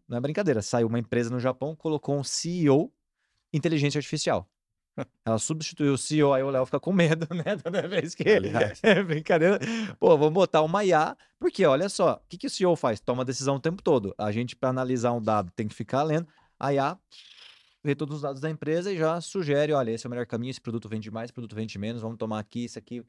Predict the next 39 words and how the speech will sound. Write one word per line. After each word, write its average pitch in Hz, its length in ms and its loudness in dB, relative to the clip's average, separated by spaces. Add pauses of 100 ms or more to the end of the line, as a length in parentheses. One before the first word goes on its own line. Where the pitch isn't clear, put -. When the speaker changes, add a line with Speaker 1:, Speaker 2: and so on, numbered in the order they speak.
(220)
Speaker 1:
aumenta 110 400 -4
mais, 113 180 0
diminui 113 300 -2
preço, 117 320 0
aumenta 117 280 0
preço." 123 300 0 (640)
Então, 156 460 0
né, 139 320 2
já 139 240 2
existe 151 560 -2
isso. 117 580 0
É, 113 200 0
você 139 340 -2
vê 147 220 0
a 175 80 2
I 135 200 0
A, 135 200 -2 (380)
né, 123 180 2
essa 120 320 0 (240)
inteligência, 120 960 -2 (400)
é, 110 240 0
é, 117 240 -2
é 123 60 -2
avançando 117 1000 -4
de 107 120 -6
alguma 113 240 -2
forma 120 240 0
num 117 100 0
futuro, 113 480 -4
sei 110 140 -2
lá, 107 40 0
dez 104 360 -4
anos, 113 180 -6
vinte 113 300 -10
anos, 107 340 -6
Speaker 2:
Ah. 78 260 -10
Speaker 1:
de 101 80 -2
alguma 113 280 2
forma 117 480 0